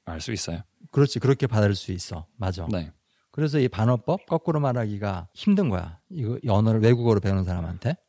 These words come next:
Speaker 1: 네. 그래서 "아, 형이 맛있게, 맛있게 먹었구나."
Speaker 2: 그치. 그다음에 네가 아까 말한 얼굴 표정도 중요하고, 그다음에 목소리
Speaker 1: 네.
Speaker 2: 톤도 중요하고, 아까
Speaker 1: 네.
Speaker 2: 우리 말했던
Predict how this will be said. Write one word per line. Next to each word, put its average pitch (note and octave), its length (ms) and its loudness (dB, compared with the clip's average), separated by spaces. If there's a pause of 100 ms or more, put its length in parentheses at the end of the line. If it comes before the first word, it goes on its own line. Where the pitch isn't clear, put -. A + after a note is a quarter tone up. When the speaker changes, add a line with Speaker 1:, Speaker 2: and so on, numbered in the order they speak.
(160)
Speaker 1:
네. F2+ 260 -6 (800)
그래서 B2+ 200 2
"아, C#3 440 2
형이 C#3 300 -2
맛있게, A#2+ 500 -6 (240)
맛있게 - 460 -6
먹었구나." G#2 800 -4 (320)
Speaker 2:
그치. G#2 360 -8 (600)
그다음에 B2+ 200 -2
네가 B2+ 180 4
아까 A#2+ 200 0
말한 A2 240 0
얼굴 G#2+ 240 4
표정도 D#3+ 360 4
중요하고, F#2 540 -4 (120)
그다음에 A2 200 -6
목소리 G#2 260 -4
Speaker 1:
네. G#2 80 -6
Speaker 2:
톤도 F3+ 280 -2
중요하고, G2 500 -6 (480)
아까 A2 160 0
Speaker 1:
네. A#2+ 60 0
Speaker 2:
우리 G#2+ 160 2
말했던 F#2 540 -2